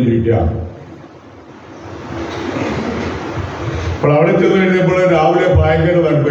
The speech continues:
രാത്രിയിലും ഭയങ്കര തണുപ്പ്, സഹിക്കാനാവില്ല. ഇവിടെ എങ്ങനെയാ ജീവിക്കുന്നത്? അങ്ങനെയാണെങ്കിൽ മിതോഷ്ണ നാട്ടില് വലിയ ചൂടും തണുപ്പും ഇല്ലാത്ത സ്ഥലത്ത് പോയി താമസിക്കാൻ പോയി. അവിടെ ചെന്നപ്പോൾ അവിടെ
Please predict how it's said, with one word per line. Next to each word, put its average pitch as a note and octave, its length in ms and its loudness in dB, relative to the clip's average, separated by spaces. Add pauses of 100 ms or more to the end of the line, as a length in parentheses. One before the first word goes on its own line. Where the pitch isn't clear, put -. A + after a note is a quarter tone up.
(100)
രാത്രിയിലും E3 600 2
ഭയങ്കര C#3 300 4 (100)
തണുപ്പ്, A2+ 320 -2 (380)
സഹിക്കാനാവില്ല. D3 800 2
ഇവിടെ A#2+ 180 2
എങ്ങനെയാ D3 320 2
ജീവിക്കുന്നത്? A2+ 400 0 (1900)
അങ്ങനെയാണെങ്കിൽ E3+ 640 2 (120)
മിതോഷ്ണ F3+ 460 2 (440)
നാട്ടില് C#3+ 420 2 (320)
വലിയ B2 320 2
ചൂടും C#3+ 420 4
തണുപ്പും C3+ 360 4
ഇല്ലാത്ത C3 340 0
സ്ഥലത്ത് A#2+ 380 0
പോയി A2+ 120 4 (120)
താമസിക്കാൻ A2 580 2
പോയി. F#2+ 220 0 (1200)
അവിടെ B2+ 240 4
ചെന്നപ്പോൾ E3 360 4
അവിടെ D3+ 180 2